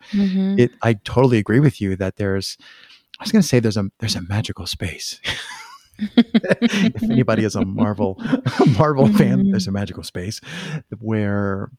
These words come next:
Speaker 2: two people get together and have this, no matter how brief it is, conversation before they start. And I, so I'm thinking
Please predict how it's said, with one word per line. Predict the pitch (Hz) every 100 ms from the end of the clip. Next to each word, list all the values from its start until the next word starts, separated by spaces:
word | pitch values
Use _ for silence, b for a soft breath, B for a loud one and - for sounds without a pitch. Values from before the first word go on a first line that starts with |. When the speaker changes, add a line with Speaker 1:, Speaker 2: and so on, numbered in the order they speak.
| _ _ 110 110
Speaker 2:
two | - -
people | 123 131 113
get | 113 107
together | - 113 104 107 104
and | 107 95
have | 101 104 101
this, | 104 104 - - - -
no | 170 208 - - 120
matter | 110
how | 92
brief | 120 113 123
it | 98
is, | 101 -
conversation | - 107 101 - 113 107 101
before | 101 104 - 107
they | 104
start. | 107 - 180 170 _ B B B B B B B
And | - 117 113 107 - _
I, | - 131
so | - 139
I'm | 135
thinking | - 202 196 185 170